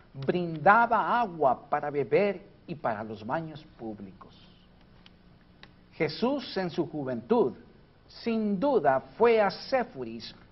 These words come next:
con cierta frecuencia para disfrutar de los contactos cosmopolitas de esa ciudad.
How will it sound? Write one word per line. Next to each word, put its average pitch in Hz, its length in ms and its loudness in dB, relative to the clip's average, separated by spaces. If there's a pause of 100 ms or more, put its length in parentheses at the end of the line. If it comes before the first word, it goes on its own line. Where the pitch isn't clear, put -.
con 147 260 2
cierta 190 600 -4
frecuencia 135 1000 -2 (460)
para 208 200 8
disfrutar 208 840 2
de 220 120 -4
los 202 200 -8
contactos 185 1040 -2
cosmopolitas 147 1080 -4
de 127 220 -6
esa 143 180 -6
ciudad. 107 460 -14